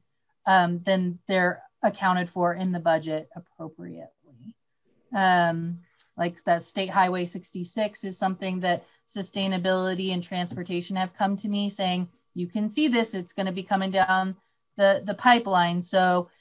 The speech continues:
um, as they get underway, then they'll contact us.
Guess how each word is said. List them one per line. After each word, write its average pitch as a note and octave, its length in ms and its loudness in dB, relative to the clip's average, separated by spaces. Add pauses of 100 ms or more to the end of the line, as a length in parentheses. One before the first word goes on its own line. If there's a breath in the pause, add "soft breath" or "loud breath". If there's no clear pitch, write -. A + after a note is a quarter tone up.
(140)
um, F3 420 0
as F#3 220 0
they F#3 180 0
get F#3+ 220 0
underway, F3 540 2
then E3+ 180 -4
they'll E3 180 2
contact - 680 -12
us. - 420 -18